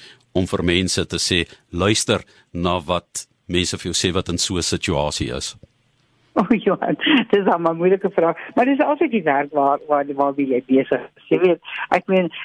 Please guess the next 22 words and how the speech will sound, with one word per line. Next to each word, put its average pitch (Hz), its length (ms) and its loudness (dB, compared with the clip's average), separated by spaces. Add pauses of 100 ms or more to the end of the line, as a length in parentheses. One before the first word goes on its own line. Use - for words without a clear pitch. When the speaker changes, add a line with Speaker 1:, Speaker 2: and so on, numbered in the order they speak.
Speaker 2:
ek 202 140 0
kan 226 180 2
nie 214 300 -4
sê 175 180 4
dat 147 140 4
die 151 120 -2
boodskappe, 156 680 0 (440)
ehm, 151 300 -2 (600)
in 175 240 0
Spertyd 165 440 0
miskien 160 340 0
belangriker 170 640 2
is 202 180 -2
as 202 120 -2
die 196 100 0
boodskappe 180 520 0
in 175 200 -2
Kampoer 170 600 2
of - 240 -2
in 139 380 2
Oscar 165 340 0
Nepenthe 165 440 -2